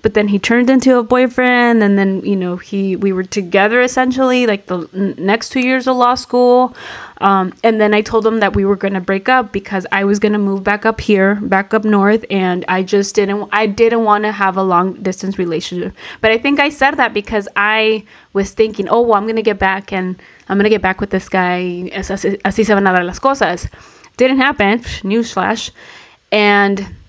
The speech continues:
I came back, and then I remember, I remember just feeling lonely.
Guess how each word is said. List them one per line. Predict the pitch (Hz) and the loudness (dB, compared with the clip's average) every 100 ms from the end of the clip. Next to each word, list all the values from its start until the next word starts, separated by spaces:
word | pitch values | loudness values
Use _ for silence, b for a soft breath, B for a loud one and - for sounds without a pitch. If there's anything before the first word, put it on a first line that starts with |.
| _ _ _ _ - - - | _ _ _ _ -20 -18 -4
I | 226 | -4
came | 214 247 269 226 | -2 0 0 0
back, | 196 180 190 226 - - _ - | 0 0 0 -4 -12 -18 _ -4
and | 208 202 | -2 0
then | 202 190 190 190 185 | 2 2 2 0 -2
I | 202 196 | 0 0
remember, | 196 202 202 208 214 220 220 220 214 208 208 196 _ b b b b b | 2 0 2 2 4 4 6 4 4 2 0 -4 _ b b b b b
I | 208 | -2
remember | 208 208 214 214 226 | 0 0 0 0 -2
just | 226 240 | -2 -4
feeling | - 226 233 220 | 0 2 4 2
lonely. | 185 185 196 240 285 | 0 0 0 0 0